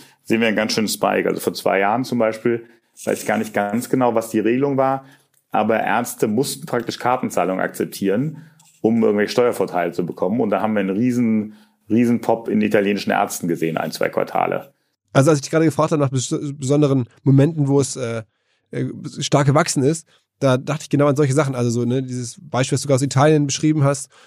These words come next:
Speaker 2: ähm, oder halt auch, dass ihr auf einmal große Kooperationen gemacht habt, irgendwie da gab's zweitausendfünfzehn offensichtlich einen mit der Sparkasse und auf einmal hattet ihr dann möglicherweise fünfundsiebzigtausend neue Firmenkunden, zumindest konnte man das so lesen, ähm, die euch da zugänglich wo-, äh, gewo-, äh, ja, für euch zugänglich, äh, wurden.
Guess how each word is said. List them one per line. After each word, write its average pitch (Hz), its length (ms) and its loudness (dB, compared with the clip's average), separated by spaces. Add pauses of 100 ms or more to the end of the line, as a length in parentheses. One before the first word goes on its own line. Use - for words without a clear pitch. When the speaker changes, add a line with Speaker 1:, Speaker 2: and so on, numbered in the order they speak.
(200)
Speaker 2:
ähm, 131 300 4
oder 143 220 4
halt 135 140 0
auch, 135 200 -2
dass 135 240 -10
ihr 139 180 -2
auf 127 100 -12
einmal 127 280 -6 (160)
große 135 400 2
Kooperationen 139 480 2
gemacht 151 280 2
habt, 147 120 -2
irgendwie 139 140 0
da 127 100 4
gab's 127 220 -4
zweitausendfünfzehn 147 520 -4
offensichtlich 135 300 -4
einen 135 80 0
mit 127 60 -2
der 127 80 0
Sparkasse 143 500 2
und 139 60 0
auf - 40 -16
einmal - 160 0
hattet 135 200 -6
ihr 139 60 -2
dann 135 260 -2 (200)
möglicherweise 135 520 2
fünfundsiebzigtausend 143 760 2
neue 139 260 4
Firmenkunden, 180 560 0
zumindest 139 220 -4
konnte 151 140 -2
man 135 60 0
das 127 80 -4
so 135 60 -2
lesen, 156 320 2 (420)
ähm, 135 180 -2
die 143 120 0
euch 135 60 -2
da 139 200 -4
zugänglich 156 440 2
wo-, 123 160 2
äh, 127 340 0
gewo-, 123 320 -2
äh, 123 520 -12
ja, 120 160 -2
für 139 160 -8
euch 131 120 -4
zugänglich, 151 360 4
äh, 123 180 -4
wurden. 135 320 2